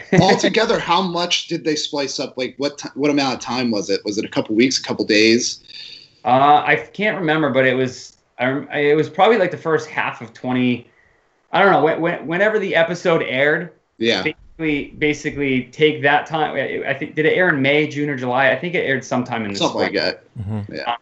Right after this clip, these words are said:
Speaker 1: Uh, from January, from Nam time, you know, the second, third week of January until then, we, we filmed on and
Speaker 2: Oh,
Speaker 1: off.
Speaker 2: wow.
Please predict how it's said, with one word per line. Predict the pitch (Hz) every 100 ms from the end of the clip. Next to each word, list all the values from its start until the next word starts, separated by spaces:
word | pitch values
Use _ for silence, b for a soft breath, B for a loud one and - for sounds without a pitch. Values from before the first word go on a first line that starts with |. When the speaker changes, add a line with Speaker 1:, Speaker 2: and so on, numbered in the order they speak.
| _
Speaker 1:
Uh, | - - _
from | 135 143
January, | 131 151 156 147 143 143 143
from | 131
Nam | 131 131 131
time, | 127 117 117
you | 120
know, | 113
the | 110
second, | 120 120 113
third | 117 117
week | 117 117
of |
January | 110 113 117 107 107 107
until | 107 - 113
then, | 110 110 101
we, | 104 101
we | 117
filmed | 117 127 117 113 107
on | 113 117
and | 107
Speaker 2:
Oh, | 226 175
Speaker 1:
off. | 107
Speaker 2:
wow. | 123 202 147 - 82